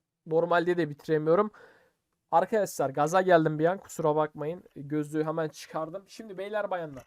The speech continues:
dur şunu bir takayım. Arkadaşlar, şunu bir takayım. Harbi çok pis gaza getir. Bak oğlum, bak gecenin on ikisi, bak beni burada uğraştırdığınız işlere bakın beyler.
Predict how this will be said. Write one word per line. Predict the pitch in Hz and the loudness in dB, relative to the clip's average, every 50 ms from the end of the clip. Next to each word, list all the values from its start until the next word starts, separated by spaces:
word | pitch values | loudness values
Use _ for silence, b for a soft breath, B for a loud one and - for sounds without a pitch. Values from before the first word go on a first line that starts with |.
| _ - | _ -18
dur | 151 | -18
şunu | - - - 151 147 | -18 -16 -14 -12 -12
bir | 147 | -10
takayım. | - 143 135 135 - 117 110 - _ _ _ _ _ - | -10 -10 -10 -10 -12 -14 -16 -16 _ _ _ _ _ 0
Arkadaşlar, | 151 160 160 165 151 143 - - 139 131 | 0 2 2 2 0 0 0 -2 -4 -4
şunu | - - 170 175 180 | -4 -4 -4 -4 -4
bir | 180 | -2
takayım. | - 190 175 170 - 190 190 208 b b b b b | 0 0 0 2 2 0 -2 -2 b b b b b
Harbi | - 180 190 202 185 | 8 10 10 10 8
çok | - - 214 202 - - | 4 4 4 4 4 2
pis | - - - | -4 -8 2
gaza | - 196 180 180 208 | 6 8 8 8 8
getir. | 208 202 190 - 180 160 | 6 6 4 2 2 6
Bak | 165 180 175 - - | 6 6 6 6 2
oğlum, | 196 190 214 226 190 | 4 4 4 6 6
bak | 180 165 - _ | 6 4 4 _
gecenin | 180 180 165 190 214 202 202 | 0 2 2 2 2 0 0
on | - - 208 202 220 | 0 8 10 10 10
ikisi, | 214 - - - - - | 10 8 0 -8 0 4
bak | 214 220 - - - | 4 4 4 6 6
beni | 202 190 190 | 6 6 6
burada | 185 185 185 185 | 6 4 4 4
uğraştırdığınız | 180 185 185 180 175 - - 175 165 160 170 175 170 160 | 6 8 8 6 6 4 -2 -10 -6 -4 -2 -2 -2 -4
işlere | 160 - - - 170 165 160 151 | -8 -8 0 4 6 6 8 6
bakın | 147 135 - 143 135 135 | 4 2 -2 -4 -4 -2
beyler. | 131 131 127 123 120 - | 0 0 0 0 -2 -4